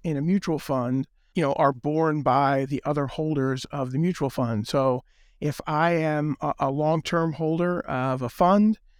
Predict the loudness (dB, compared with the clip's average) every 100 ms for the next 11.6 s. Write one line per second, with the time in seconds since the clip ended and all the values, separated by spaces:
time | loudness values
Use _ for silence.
0 | _ _ -2 0 0 -2 -6 -4 -2 0
1 | 0 4 4 2 -4 -2 0 -2 -4 -8
2 | -2 0 2 0 0 0 0 0 -2 -2
3 | -2 0 0 0 -4 -4 -4 0 0 0
4 | 2 4 4 2 _ -20 -4 -2 -2 0
5 | 0 2 0 0 0 0 0 0 -2 -2
6 | -2 0 -2 -6 -20 -20 -20 _ -6 -2
7 | 0 0 0 -2 0 0 0 -2 -2 0
8 | 0 0 -2 0 2 2 0 -4 -2 0
9 | 0 0 0 -2 -6 -6 -2 0 0 0
10 | 2 4 4 2 -2 -4 -4 -6 -4 0
11 | 2 2 0 -2 -4